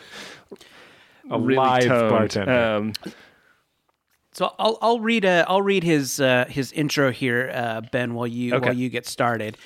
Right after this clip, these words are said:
Speaker 3: Uh, this is from, uh, Bill Edivane, um, here. Uh, "Here's what I came up with. <laughs>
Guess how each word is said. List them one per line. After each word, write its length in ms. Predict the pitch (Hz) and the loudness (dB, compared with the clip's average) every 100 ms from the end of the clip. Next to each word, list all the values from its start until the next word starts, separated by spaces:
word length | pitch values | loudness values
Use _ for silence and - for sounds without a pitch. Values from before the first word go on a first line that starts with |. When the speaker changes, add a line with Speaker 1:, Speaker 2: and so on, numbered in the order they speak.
| - _ | -20 _
Speaker 3:
Uh, 160 | - 120 | -6 -4
this 100 | 139 | -4
is 40 | - | -6
from, 340 | 131 123 120 | -6 -4 -4
uh, 200 | 131 123 | -4 -4
Bill 380 | 123 254 269 254 | -2 2 2 2
Edivane, 800 | 196 185 165 165 165 185 226 269 - - | 2 2 4 4 4 4 4 2 -2 -8
um, 720 | 135 123 123 117 113 113 110 - | -4 -2 -2 -2 -4 -6 -8 -10
here. 420 | - 117 139 196 - - _ | -8 -4 -2 -2 -6 -20 _
Uh, 120 | 123 | -6
"Here's 280 | 117 302 262 | 0 0 2
what 140 | 226 | 2
I 100 | 220 | 2
came 260 | 214 226 202 | 0 0 2
up 200 | 175 - | 0 0
with. 260 | 110 117 - | -6 -8 -10
<laughs> 140 | - | 0